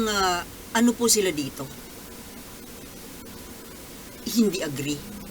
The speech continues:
Siguro, talagang napag-isip-isip na po nila na talagang hindi nga talaga ito pwede.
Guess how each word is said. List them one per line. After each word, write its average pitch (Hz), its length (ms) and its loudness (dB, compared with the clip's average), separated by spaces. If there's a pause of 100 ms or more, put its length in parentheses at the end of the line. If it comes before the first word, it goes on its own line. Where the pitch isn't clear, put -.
(1700)
Siguro, 269 640 6 (560)
talagang 311 400 4
napag-isip-isip 247 1120 2
na 202 80 -2
po 190 160 4
nila 185 320 2 (800)
na 233 240 6
talagang 214 800 4 (1500)
hindi 233 320 6
nga 208 80 -2
talaga 190 320 -4
ito - 240 -6
pwede. 131 320 -2